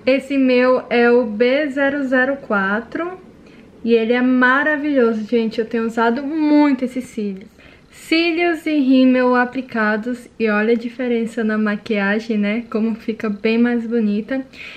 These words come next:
E agora eu vou finalizar com o batom. E do lado caro eu vou usar o batom da mac em bala,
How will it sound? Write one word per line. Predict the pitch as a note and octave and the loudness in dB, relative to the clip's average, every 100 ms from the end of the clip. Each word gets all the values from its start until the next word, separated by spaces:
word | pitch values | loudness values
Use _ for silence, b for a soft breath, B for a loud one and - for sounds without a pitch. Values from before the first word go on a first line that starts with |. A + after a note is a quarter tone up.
| B B | B B
E | E4+ | 0
agora | F4+ D4+ D4 D4+ | 0 0 0 0
eu | D#4 | 0
vou | C#4 C#4 | 0 -2
finalizar | D4 C4+ C4 C4 B3+ A#3+ B3 A#3+ | 0 2 2 2 2 2 2 -2
com | D4+ C#4 C4+ - | 2 2 2 0
o | F4 F4 | 0 2
batom. | F4 E4+ - A#3+ B3 C4+ C4 _ - | 2 0 -2 0 0 -2 -6 _ -4
E | C4+ | 0
do | D4 | 2
lado | C#4 B3+ B3+ D4 D4+ | 2 2 2 -2 -6
caro | - A#3 A#3 B3+ A#3+ | 0 0 2 -2 -2
eu | A#3+ A#3 | -2 0
vou | A#3 | 0
usar | A3+ A3 A3 | 0 0 0
o | |
batom | A3 A3+ A#3+ A3 | 0 -2 -2 -2
da | A3 A#3+ | 0 2
mac | A#3+ G#3 G#3+ - | 2 2 -2 -2
em | A#3 A3+ | 0 0
bala, | G3+ F#3+ G3+ A#3 | 0 -2 -2 -4